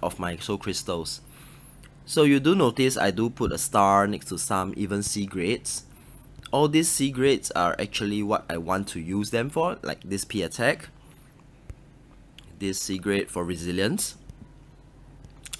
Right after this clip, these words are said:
So putting a star next to them, you know, you, you just actually m-, ensure that you do not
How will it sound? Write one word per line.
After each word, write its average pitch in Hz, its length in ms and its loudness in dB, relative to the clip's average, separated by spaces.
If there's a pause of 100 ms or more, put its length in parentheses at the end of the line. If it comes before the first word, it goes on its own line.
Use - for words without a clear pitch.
(360)
So 175 340 2 (600)
putting 185 200 6
a 143 60 6
star 151 260 8
next 151 160 2
to 110 120 2
them, 120 340 6
you 107 40 2
know, 110 200 4
you, 101 160 2
you 101 180 2
just 127 400 2
actually 113 360 0
m-, 107 300 -2 (360)
ensure 131 480 6
that 113 160 6
you 104 120 2
do 98 120 -2
not 113 240 2